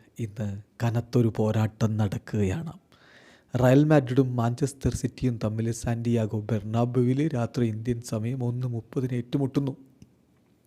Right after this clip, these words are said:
രണ്ട് പരിശീലകരും പരസ്പരം നന്നായിട്ട് അറിയാവുന്നവരാണ്. മ്യൂണിക്കിൽ അവർ ഒരുമിച്ചുണ്ടായിരുന്നു. ഏതായാലും പെപ്പിൻ്റെ ടീമിൻ്റെ നേരിടും-, ആ, ടീമിനെ നേരിടുമ്പോൾ ഇതൊരു വലിയ ഓപ്പർച്യൂണിറ്റിയാണ്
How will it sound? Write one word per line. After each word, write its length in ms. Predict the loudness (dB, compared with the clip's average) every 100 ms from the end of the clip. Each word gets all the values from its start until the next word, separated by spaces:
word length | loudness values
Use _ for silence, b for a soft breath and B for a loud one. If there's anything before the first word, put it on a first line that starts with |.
| -20 _ -8
രണ്ട് 180 | -6
പരിശീലകരും 680 | -2 -4 0 4 4 4 0
പരസ്പരം 440 | -4 -4 -2 -2 -2
നന്നായിട്ട് 520 | -2 2 2 4 4
അറിയാവുന്നവരാണ്. 800 | 4 2 2 0 -2 -2 -4 -6 b b b b b b _ 0
മ്യൂണിക്കിൽ 460 | 2 2 2 2
അവർ 180 | 4 4
ഒരുമിച്ചുണ്ടായിരുന്നു. 1080 | 4 2 0 0 -2 2 2 4 2 -2 -4 -14 _ _ _ _ b b b b 8
ഏതായാലും 240 | 8 10
പെപ്പിൻ്റെ 440 | 8 8 8 8 10
ടീമിൻ്റെ 400 | 12 12 12 12
നേരിടും-, 440 | 12 12 12 12
ആ, 260 | 8 8 8 6
ടീമിനെ 200 | 8 8
നേരിടുമ്പോൾ 800 | 8 10 10 12 12 10 -2 -20 -20 _ _ -4
ഇതൊരു 160 | 4 6
വലിയ 220 | 8 10
ഓപ്പർച്യൂണിറ്റിയാണ് 1000 | 8 8 4 4 4 2 6 8 8 4